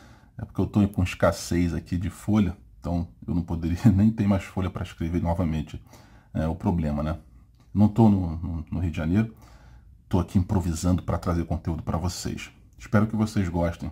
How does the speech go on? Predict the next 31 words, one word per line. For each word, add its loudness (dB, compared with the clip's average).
e -6
desculpe -8
por -6
essa -6
falha. -8
Bom, 4
vamos 4
lá. 0
Qual, 4
eu -2
quero 0
saber 0
qual -2
foi -4
a -4
sua -8
resposta, -4
tá -4
bom? 4
Deixa -2
um -14
comentário 0
pra 2
mim 4
aí. -2
E 2
agora 4
vamos 2
começar -2
a -2
fazer. -2